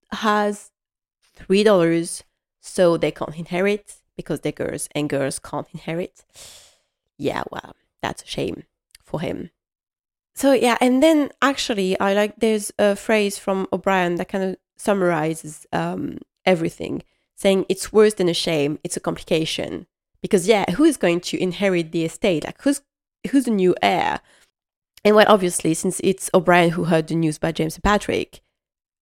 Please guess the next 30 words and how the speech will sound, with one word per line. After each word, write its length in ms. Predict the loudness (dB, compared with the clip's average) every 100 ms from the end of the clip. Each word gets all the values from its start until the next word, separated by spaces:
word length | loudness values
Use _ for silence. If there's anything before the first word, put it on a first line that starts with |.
| _ _ _
all 200 | 10 10
downstairs 480 | 10 6 2 -2 -2
know. 300 | -2 -4 -8 _ _ _
Like, 120 | -4
they 80 | 2
all 260 | 6 6
know 160 | 6 2
about 400 | 2 0 -4 -6
it. 240 | -8 -8 _ _ _ _ _ _ _
Then 240 | 0 2
later 380 | 2 0 -2 -2
we 120 | 0
learn 460 | 0 2 0 -2 -2
that 420 | 0 0 0 -2 _ _ _ _ _ -20 _
Mary, 720 | 2 6 6 4 2 -2 -6 -12 _
so 260 | -6 -4
the 140 | -4 -2
heir's 280 | -2 -4 -6
daughter, 420 | -2 -2 -4 0
was 240 | 2 2
supposed 400 | 0 -2 -2 -2
to 100 | -4
marry 420 | -2 0 2 0 -2
Patrick 840 | -2 -6 -4 -4 -4 -6 -10 -20 _ _ _ _ _
because 280 | -2 -2 0
there's 260 | 0 0
a 60 | -8
talk 380 | -2 -2 -2 _
between 300 | -6 -4 -4
her 420 | -2 -2 -4 -6